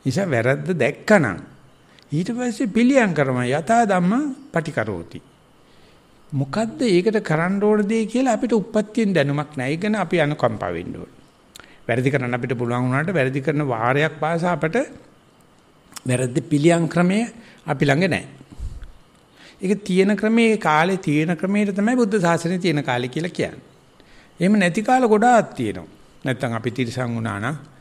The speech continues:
අපි අඳකොළු බීරි වුණා නම් අපිට ඔය මොකක්වත් අදාළ නැහැනේ. ඔය හරි වැරදි හොයන්න වෙලාවක් නෑ. අබුද්ධ උද්දව කාලවලත් බෑ. දැන් බුද්ධ උත්පාද කාලවල අපි හොයාගන්න ඕනේ වැරදි වෙන්න මං වගේ කෙනෙක්. ඒ වැරද්දෙන් ගැලවීම සඳහා ප්‍රතිකර්ම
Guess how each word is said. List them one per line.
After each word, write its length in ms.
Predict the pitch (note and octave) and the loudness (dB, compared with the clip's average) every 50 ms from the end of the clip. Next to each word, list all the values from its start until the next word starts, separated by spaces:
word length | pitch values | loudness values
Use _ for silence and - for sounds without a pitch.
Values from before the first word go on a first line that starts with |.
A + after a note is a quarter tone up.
| - - - _ - - _ _ | -20 -20 -20 _ -20 -20 _ _
අපි 480 | - A#2 A2 - - A2+ G#2+ G#2+ G#2 - | -8 -8 -8 -4 -4 -4 -4 -4 -6 -6
අඳකොළු 440 | - B2+ B2+ B2 A2+ C3 B2 B2 A#2+ | -4 -2 -2 0 0 0 0 0 0
බීරි 260 | A#2+ B2 B2 A#2+ B2+ | 0 0 0 0 0
වුණා 280 | A#2+ A#2+ A#2 A2 G2 G#2+ | 0 0 -2 -4 -4 -4
නම් 200 | A2+ C3 D#3 D3+ | -6 -6 -6 -6
අපිට 220 | C3 B2 B2+ C3 | -6 -6 -4 -4
ඔය 100 | C3+ B2+ | -4 -4
මොකක්වත් 480 | A#2+ A#2 A#2+ C3 C3 - E3 D#3+ D#3+ D3 | -4 -4 -6 -6 -4 -4 -4 -4 -2 -2
අදාළ 320 | B2 B2 C#3+ D3+ D3+ E3 | -2 0 2 2 2 2
නැහැනේ. 360 | E3 E3 D#3+ D#3+ D#3 D#3+ D3+ - - - - - - - _ _ _ _ - _ _ _ _ _ _ _ _ _ - - _ _ | 0 0 0 0 -2 -4 -6 -8 -12 -20 -20 -20 -20 -20 _ _ _ _ -20 _ _ _ _ _ _ _ _ _ -18 -18 _ _
ඔය 240 | - A#2+ B2 B2+ B2 | -4 -2 0 0 0
හරි 240 | A2 A#2+ C3 B2 B2 | 0 0 -2 0 0
වැරදි 260 | B2 A#2+ A#2 B2 D3+ | 0 -2 -2 -2 -2
හොයන්න 280 | C3 A#2+ C3 C3+ C3 | 0 0 0 0 0
වෙලාවක් 320 | A#2+ A#2+ A#2 A2+ B2 C#3 D#3 | -2 0 0 0 0 -2 -2
නෑ. 180 | E3 D3 G#2+ | -2 -2 -2
අබුද්ධ 300 | G#2 G#2 C3 F3 F#3 F3+ G#3 | -2 0 0 0 0 2 0
උද්දව 280 | G3+ F#3+ F#3 F#3+ F#3+ | 0 2 2 0 0
කාලවලත් 440 | F3+ D#3+ D#3 C#3 C3 C#3 D3+ E3+ F3 | 0 0 0 0 0 0 -2 -4 -6
බෑ. 220 | F3 C#3+ E2+ - - - - - - | -6 -6 -8 -8 -8 -16 -20 -20 -14
දැන් 200 | - - F#3 D#3+ | -6 -4 -2 0
බුද්ධ 240 | C#3 D3+ E3+ F#3 G#3+ D4+ | 0 0 0 0 0 0
උත්පාද 440 | E4 D#4+ D#4+ - G3 D#3+ C3+ C#3+ | -2 -2 0 0 0 0 0 -2
කාලවල 440 | B2+ - C3+ D3+ F3+ G#3+ G#3 G#3 G#3 | -4 -4 -4 -2 0 0 2 2 2
අපි 180 | G#3 G#3 - A#3 | 0 0 0 0
හොයාගන්න 640 | F3+ C#3 D3 D3+ E3+ G3+ B3 A#3+ A#3 G3 C#3+ A#2+ A2+ | 0 2 2 2 2 0 2 2 2 2 2 2 0
ඕනේ 220 | A2 A2+ C#3 F#3 | -2 -2 -2 0
වැරදි 320 | F#3+ E3+ E3+ F3 E3+ E3+ F3+ | 0 0 0 0 0 -2 0
වෙන්න 180 | F3+ F3+ F3 E3+ | 0 0 0 0
මං 220 | C#3 A#2+ A#2+ D3 E3+ | 0 -2 -2 -2 -2
වගේ 260 | F#3+ F#3+ D#3+ C#3 A#2 | -2 0 0 -2 0
කෙනෙක්. 360 | - C3 C3+ C#3+ D3+ A#2 - - - - - - - - - - - - - - - | 2 2 2 2 2 -2 -2 -6 -16 -20 -20 -20 -20 -20 -20 -16 -14 -14 -14 -12 -6
ඒ 140 | - D#3+ E3+ F3 | 0 2 4 4
වැරද්දෙන් 500 | C#3+ A#2+ B2 C#3 D3 D3 F#3 G3 G3 D#3+ | 4 4 2 0 0 0 0 2 2 2
ගැලවීම 520 | B2+ A#2+ B2 D3 D3+ D#3 F3 F#3 F#3+ F#3 | 2 4 4 4 4 2 2 0 0 -2
සඳහා 460 | C#3+ D#3 E3+ F#3 F#3 G3 G#3 A3+ A#3 - | -2 -2 -2 -2 0 0 0 -2 -2 -4
ප්‍රතිකර්ම 680 | - - E3 E3 - - - - C3+ B2+ A2+ A2+ G#2 | -2 -4 -4 -2 -2 -2 0 0 0 0 0 -2 -8